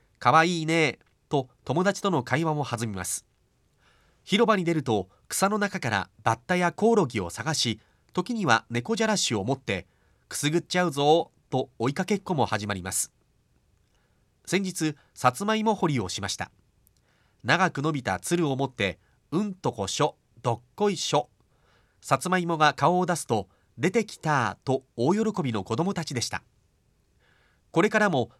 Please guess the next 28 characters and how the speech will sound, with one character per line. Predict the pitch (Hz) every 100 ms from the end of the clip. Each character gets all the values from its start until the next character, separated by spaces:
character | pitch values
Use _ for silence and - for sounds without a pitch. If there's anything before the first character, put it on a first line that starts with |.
| -
た | 147
く | -
さ | 220
ん | 202
の | 139
秋 | 170 180
の | 202
自 | 165 131
然 | 156 151 135
を | 135 120
全 | 135
身 | 196 - 190
で | 175
感 | - 170
じ | 160
な | 170
が | 127
ら、 | 98 - _ _ -
友 | 139 208
達 | 208 -
や | 180 156
保 | 170
育 | 208 -
者 | 202
と | 160
一 | 113
緒 | 113 - 180
に | 180